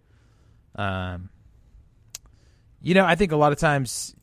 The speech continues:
you know, if, if you don't really, I don't know, have an overarching idea of what you're trying to do on a podcast or whatever, it's hard. And I think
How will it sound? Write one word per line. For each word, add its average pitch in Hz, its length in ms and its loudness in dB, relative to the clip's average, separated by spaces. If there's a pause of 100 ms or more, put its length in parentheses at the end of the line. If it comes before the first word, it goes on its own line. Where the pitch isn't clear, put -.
(340)
you 139 160 -10
know, 131 120 -2
if, 135 360 -10
if 120 140 -14
you 139 40 -2
don't 147 180 -2
really, 127 480 0 (200)
I - 80 -14
don't 139 100 -8
know, 101 100 -8
have 123 200 -6
an 127 80 -10
overarching 123 600 -2
idea 117 420 -6
of 104 100 -6
what 107 80 -10
you're 110 100 -10
trying 110 240 -4
to 104 40 -6
do 104 160 -4
on 104 80 -4
a 95 60 -6
podcast 101 760 -2
or 95 60 -6
whatever, 98 360 -6 (260)
it's 147 140 -2
hard. 165 340 4 (520)
And 120 140 -2
I 117 40 0
think 123 220 -4